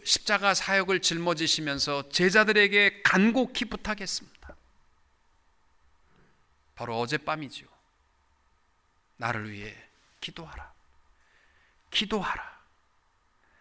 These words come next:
그리고 예수님께서 눈물을 쏟으시고 땀을 핏방울처럼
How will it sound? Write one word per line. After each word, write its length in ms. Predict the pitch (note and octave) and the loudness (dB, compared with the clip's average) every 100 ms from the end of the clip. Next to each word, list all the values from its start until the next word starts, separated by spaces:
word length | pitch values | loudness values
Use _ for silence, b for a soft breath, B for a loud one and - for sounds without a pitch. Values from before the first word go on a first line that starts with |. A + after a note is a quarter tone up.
| b b b b b | b b b b b
그리고 320 | - G3+ B3 | 0 2 6
예수님께서 1000 | A3 G#3+ A#3 A#3 G#3+ G3+ G3 G3+ F#3 D#3 - - _ _ _ - | 8 8 6 0 0 0 2 2 2 0 -12 -20 _ _ _ -4
눈물을 500 | D3+ F#3+ G#3 G3+ F#3 | 0 4 4 4 2
쏟으시고 720 | G#3+ G3 F#3+ - F3+ F#3 - | 0 0 0 0 -2 -4 2
땀을 380 | F#3+ G3+ G3+ - | 2 4 0 0
핏방울처럼 1000 | - - G#3 G#3 - G3 G3 F3+ D3+ | -4 0 0 -2 -4 -4 -4 -4 -10